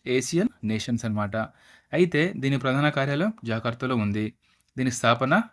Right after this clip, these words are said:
నైన్టీన్ సిక్స్టీ సెవెన్లో జరిగింది. ఏసియన్లో గల సభ్య దేశాలు చూసుకుంటే మొత్తం పదకొండు ఉన్నాయి. అయితే కొత్త సభ్య దేశంగా తిమోర్ లిస్తే అనే దేశం కొత్తగా ఇటీవల చేరింది.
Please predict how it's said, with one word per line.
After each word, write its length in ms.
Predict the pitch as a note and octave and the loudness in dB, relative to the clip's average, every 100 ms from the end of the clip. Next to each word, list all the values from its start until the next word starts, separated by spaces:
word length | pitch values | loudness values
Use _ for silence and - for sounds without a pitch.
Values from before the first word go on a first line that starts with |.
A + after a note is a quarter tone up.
| - | -4
నైన్టీన్ 360 | A#2 A#2 C#3 C3+ | 0 0 0 -4
సిక్స్టీ 220 | A#2+ - | -6 -8
సెవెన్లో 320 | B2+ A#2+ A#2+ B2+ | -4 2 2 4
జరిగింది. 360 | A#2 A#2+ B2 G#3+ - _ _ _ _ | 4 2 2 -2 -6 _ _ _ _
ఏసియన్లో 440 | C#3 D#3+ F3+ F3 F3+ | 0 2 4 4 2
గల 180 | D3 C3+ | 2 -2
సభ్య 280 | A#2+ A2+ C3+ | -2 -2 -2
దేశాలు 260 | C3+ B2+ | 0 0
చూసుకుంటే 360 | A2+ - A#2 D3 G3 - | -2 -2 -4 -2 -4 -6
మొత్తం 260 | A2 - F#3 | -8 -6 -6
పదకొండు 420 | C3+ G#2+ A2 G#2+ | -4 -2 0 0
ఉన్నాయి. 300 | G#2 G2+ G2 - _ _ _ _ _ _ | 0 -2 -4 -10 _ _ _ _ _ _
అయితే 180 | C3+ D3+ | -2 -2
కొత్త 260 | D3+ C3 B2 | -2 -2 -2
సభ్య 240 | D3 C3+ B2+ | 0 2 4
దేశంగా 380 | A2+ A2+ A2+ F3+ A#3+ _ _ _ - | 4 2 2 0 -2 _ _ _ -4
తిమోర్ 340 | B2 C#3+ C#3+ | 0 2 4
లిస్తే 300 | A#2+ A#2 C3+ | 2 0 0
అనే 140 | A2+ A2 | 0 2
దేశం 300 | A#2 A2 G3+ - _ | 0 0 -6 -8 _
కొత్తగా 340 | A#2+ A2+ C3 F#3+ B2 | -8 -4 -2 -2 -2
ఇటీవల 300 | A#2+ B2 F#3 - | -2 0 0 0
చేరింది. 380 | A2 A2 G#2+ | 0 0 -2